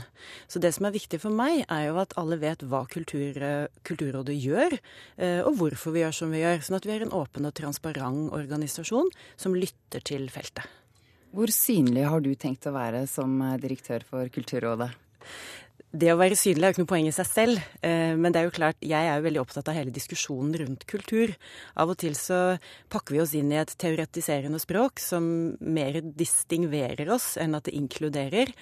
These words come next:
Speaker 1: Så hvis man kan være synlig for å gjøre kultur til en, en del av livet vårt og en del av hverdagen vår, som angår alle, så vil jeg gjerne være synlig og tydelig på det.
Speaker 2: Du kommer fra stillingen, eh, som sjef for Deichmanske bibliotek i Oslo.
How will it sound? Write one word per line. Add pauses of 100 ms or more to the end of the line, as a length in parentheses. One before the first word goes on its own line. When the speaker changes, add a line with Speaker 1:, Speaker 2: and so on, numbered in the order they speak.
(360)
Speaker 1:
Så
hvis
man
kan
være
synlig
for
å
gjøre
kultur
til
en, (420)
en
del
av
livet
vårt
og
en
del
av
hverdagen
vår,
som
angår
alle, (500)
så
vil
jeg
gjerne
være
synlig
og
tydelig
på
det. (1120)
Speaker 2:
Du
kommer
fra
stillingen,
eh,
som
sjef
for
Deichmanske
bibliotek
i
Oslo.